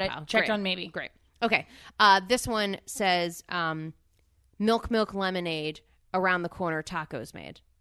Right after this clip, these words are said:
Speaker 2: Mm-hmm. I worry about the, uh, the correlation with, uh, with the correlation with fudge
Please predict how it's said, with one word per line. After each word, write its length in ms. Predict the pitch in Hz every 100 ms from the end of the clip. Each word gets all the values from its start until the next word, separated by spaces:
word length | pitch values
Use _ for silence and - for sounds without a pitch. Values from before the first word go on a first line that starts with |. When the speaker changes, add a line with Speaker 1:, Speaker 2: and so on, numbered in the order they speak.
| _ _
Speaker 2:
Mm-hmm. 1040 | 196 196 190 180 170 147 170 196 175 175 175 - -
I 80 | 269
worry 260 | 320 330
about 380 | 294 226 214 196
the, 320 | 202 196 185
uh, 380 | 185 175 165 156 - _ _ _ -
the 340 | 185 196 190
correlation 600 | - 214 202 196 175 190
with, 120 | 185
uh, 160 | 175 143
with 340 | 170 165 160
the 140 | 170 170
correlation 460 | 196 202 190 175
with 140 | 185 170
fudge 580 | - 196 151 131 160